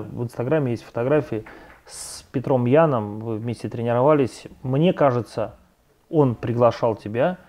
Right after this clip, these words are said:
Вот расскажи вообще, как история вот, э, этого, этой подготовки произошла.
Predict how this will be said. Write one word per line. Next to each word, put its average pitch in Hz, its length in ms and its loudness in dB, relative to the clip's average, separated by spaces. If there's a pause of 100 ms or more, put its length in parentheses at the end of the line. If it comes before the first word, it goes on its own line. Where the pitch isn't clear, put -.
(200)
Вот 123 140 -8
расскажи 143 400 4
вообще, 123 240 0
как - 300 -2
история 113 800 -2
вот, 107 200 -14 (120)
э, 107 340 -8 (840)
этого, 113 500 2 (1040)
этой 139 240 0
подготовки 127 580 0
произошла. 113 580 -6